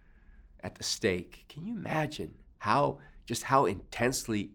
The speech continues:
evil and wicked Judah was to want his daughter-in-law to be burned alive? And so they brought her out and they prepared to burn her, but she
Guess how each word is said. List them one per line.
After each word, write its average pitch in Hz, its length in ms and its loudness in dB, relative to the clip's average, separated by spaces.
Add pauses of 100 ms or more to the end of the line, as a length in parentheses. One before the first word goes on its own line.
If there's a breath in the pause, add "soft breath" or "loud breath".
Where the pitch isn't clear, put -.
(100)
evil 117 380 -4
and 73 200 -10
wicked 156 440 -2
Judah 127 300 -2
was 117 560 -2
to 113 220 6 (300 loud breath)
want 147 240 6
his - 140 0
daughter-in-law 113 760 8
to 98 80 -8
be 95 120 -6
burned 123 420 8
alive? - 600 -6 (440)
And 131 100 2
so 202 220 12
they 233 160 10
brought 180 380 10
her 214 120 8
out 226 300 8
and 104 100 0
they 123 60 2
prepared 170 460 8
to 175 60 2
burn 180 320 8
her, 135 140 8
but 151 220 6
she 180 320 0